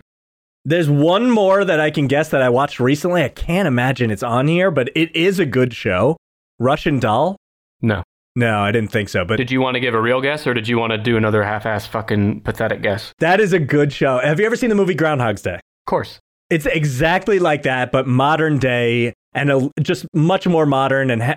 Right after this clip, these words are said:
Speaker 1: quick half-hour episodes. Also, Natasha Lyonne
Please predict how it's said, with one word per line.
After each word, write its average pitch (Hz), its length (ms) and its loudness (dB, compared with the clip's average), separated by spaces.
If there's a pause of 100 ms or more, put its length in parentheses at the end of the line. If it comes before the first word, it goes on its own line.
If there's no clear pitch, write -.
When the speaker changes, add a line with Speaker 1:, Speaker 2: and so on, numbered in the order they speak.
(120)
Speaker 1:
quick - 300 -2
half-hour 156 500 0
episodes. 139 560 0 (240)
Also, 165 320 0
Natasha 147 560 0
Lyonne 127 540 2